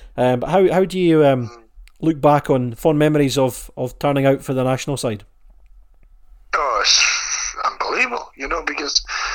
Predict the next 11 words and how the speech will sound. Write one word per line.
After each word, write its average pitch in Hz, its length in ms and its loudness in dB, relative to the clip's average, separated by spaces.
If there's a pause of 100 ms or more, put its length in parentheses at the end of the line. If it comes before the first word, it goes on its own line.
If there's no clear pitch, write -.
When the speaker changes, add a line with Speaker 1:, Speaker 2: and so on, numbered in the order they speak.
(200)
Speaker 2:
you 147 100 -6
know, 143 100 -4
I, 139 360 -4
I, 139 260 -4
I, 135 340 -6
I 127 120 -6
came 143 240 -6
to 135 100 -6
Aberdeen 120 320 -6
at 120 120 -8
twenty-nine, 123 680 -6